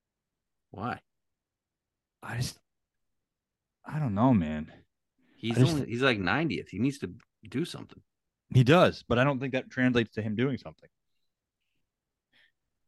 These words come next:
Speaker 1: Seems like a good number.
Speaker 2: It is a good nu-, I mean, but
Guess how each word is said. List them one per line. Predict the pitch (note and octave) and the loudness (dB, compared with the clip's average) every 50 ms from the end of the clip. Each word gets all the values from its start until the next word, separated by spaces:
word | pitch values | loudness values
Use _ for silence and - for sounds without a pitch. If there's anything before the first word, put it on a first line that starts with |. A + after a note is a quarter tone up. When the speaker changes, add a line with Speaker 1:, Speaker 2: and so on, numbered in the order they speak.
| _ _ _ - | _ _ _ -16
Speaker 1:
Seems | - F2 E2 D2 | -12 -12 -12 -12
like | C#2+ A#1+ - | -12 -14 -16
a | B1 | -16
good | - - C2+ C2+ | -18 -16 -16 -16
number. | C#2 C#2 D2 C2+ - - _ _ _ _ _ _ _ _ _ _ _ _ _ _ - _ _ _ _ _ _ _ _ _ _ _ _ _ _ _ | -16 -16 -16 -16 -18 -20 _ _ _ _ _ _ _ _ _ _ _ _ _ _ -20 _ _ _ _ _ _ _ _ _ _ _ _ _ _ _
Speaker 2:
It | - C3+ C3 | 2 4 4
is | E3+ E3+ E3+ | 4 4 4
a | |
good | C#3 C3+ A#2+ | 6 6 8
nu-, | C#3 D3+ - | 6 6 6
I | C#3+ | 6
mean, | C#3 C#3+ C#3 C3 | 6 6 6 6
but | A#2+ C#3 C#3+ | 4 4 2